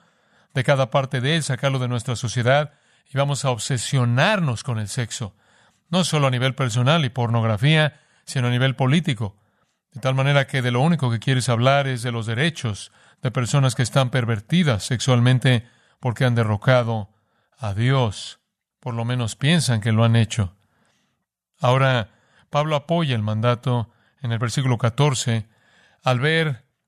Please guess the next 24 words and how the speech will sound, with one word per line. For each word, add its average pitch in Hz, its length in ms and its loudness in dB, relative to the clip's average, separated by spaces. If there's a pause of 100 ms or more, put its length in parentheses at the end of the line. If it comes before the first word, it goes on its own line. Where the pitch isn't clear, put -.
tres 123 340 0
áreas, 123 500 0
las 117 200 -4
cuales 123 280 -2
serán 117 300 0
obvias, 120 440 0
el 113 100 0
pasado, 135 400 2
el 117 80 -2
presente 127 380 -2
y 120 40 2
el 104 100 -2
futuro. 113 480 -2 (500)
Pero 147 160 -2
permítame 175 500 2
solo 160 240 2
empezar 135 580 2
con 113 160 -2
el 107 100 0
pasado. 110 540 -2 (580)
El 120 440 -4 (640)
verbo 135 760 0 (400)
mismo, 127 440 2
unais, 123 760 2